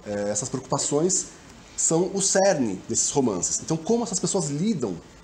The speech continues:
com essa dúvida, né? Elas, eh, aceitam a, a existência do sobrenatural, elas se sujeitam a esses magos, né? Ou não.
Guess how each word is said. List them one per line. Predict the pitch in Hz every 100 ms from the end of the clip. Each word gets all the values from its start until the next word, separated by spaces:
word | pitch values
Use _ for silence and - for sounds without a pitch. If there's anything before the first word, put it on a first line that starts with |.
| - -
com | 135
essa | 143 175
dúvida, | 135 160 131 98 90 76 - -
né? | 110 120 -
Elas, | 127 147 - - - - - - -
eh, | 110 107 104 104 - -
aceitam | 110 - 196 - 117 98
a, | - 104 98 87 82 92
a | 87
existência | 92 - 123 127
do | 117
sobrenatural, | 101 107 104 113 127 160
elas | 113
se | -
sujeitam | - 131 120 156 185 117
a |
esses | 107 120 98
magos, | 101 113 156 110 92 - - - -
né? | 98 104 127 - - -
Ou | 135 135
não. | 110 82